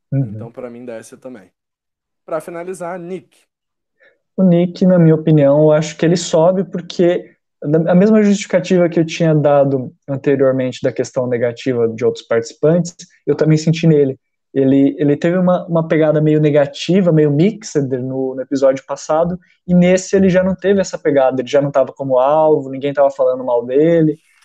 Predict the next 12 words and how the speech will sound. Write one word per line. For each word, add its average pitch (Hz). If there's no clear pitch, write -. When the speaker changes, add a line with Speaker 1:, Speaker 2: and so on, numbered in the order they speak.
Speaker 1:
é, 131
ele 139
ficou 156
meio 160
que 156
under 151
the 139
hat, 156
under, 147
under 139
the, 131
ah, 120